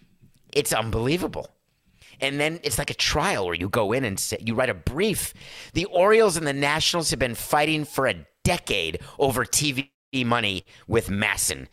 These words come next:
their network. I mean, like, fighting in the courts, both in baseball and in the regular courts. It's insanity. But of course, we want, of course, a horse is a horse, of course, of course.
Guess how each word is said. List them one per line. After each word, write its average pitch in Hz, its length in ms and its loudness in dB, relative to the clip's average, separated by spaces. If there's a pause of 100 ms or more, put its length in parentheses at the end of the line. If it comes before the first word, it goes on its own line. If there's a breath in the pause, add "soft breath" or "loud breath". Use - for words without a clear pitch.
(160 soft breath)
their 107 200 4
network. 92 540 -4 (880)
I 165 120 0
mean, 190 180 2
like, 143 260 0
fighting 175 400 0
in 117 80 0
the 92 60 0
courts, 180 560 2 (280 loud breath)
both 180 360 4
in 104 180 0
baseball 160 720 2
and 160 240 0
in 151 100 0
the 120 80 2
regular 143 340 2
courts. 147 380 0 (200 loud breath)
It's - 200 0
insanity. - 920 0 (600 loud breath)
But 90 140 0
of - 160 -6
course, - 580 0 (560)
we 117 220 0
want, 92 360 -2 (160)
of - 140 -10
course, - 580 0 (280)
a - 80 0
horse 214 280 4
is 156 100 2
a 160 60 4
horse, 156 280 2
of - 100 -10
course, 73 240 -2
of 67 80 -8
course. - 380 -4